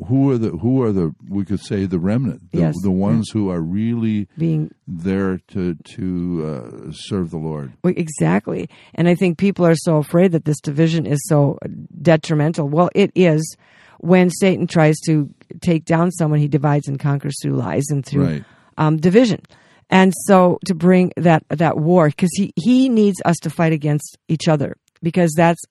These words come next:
Speaker 2: he is not permitted, really. He can stir up wars, he can stir up the lies, he can stir up the rumors,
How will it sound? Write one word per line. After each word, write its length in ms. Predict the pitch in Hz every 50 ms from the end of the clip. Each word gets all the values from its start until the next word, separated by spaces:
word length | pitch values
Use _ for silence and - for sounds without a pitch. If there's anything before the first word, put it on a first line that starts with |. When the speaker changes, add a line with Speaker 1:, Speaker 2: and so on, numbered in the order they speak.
| _
Speaker 2:
he 320 | - 147 196 226 226 214 180
is 260 | - - 175 165 156
not 220 | 170 175 170 170 -
permitted, 480 | - 170 165 170 202 202 175 151 151 - _ _ _ - _ _ _
really. 260 | 156 165 185 185 165
He 100 | 165 180
can 140 | - 170 151
stir 320 | - - - 202 220 214
up 140 | 180 170 -
wars, 220 | 151 160 160 151 -
he 40 |
can 120 | 156 151 147
stir 200 | - - 180 180
up 100 | 160 -
the 60 | 156
lies, 260 | 147 156 147 147 151 -
he 60 | 151
can 80 | 147 147
stir 180 | - - 196
up 80 | 190 -
the 100 | - 151
rumors, 300 | 147 147 143 143 147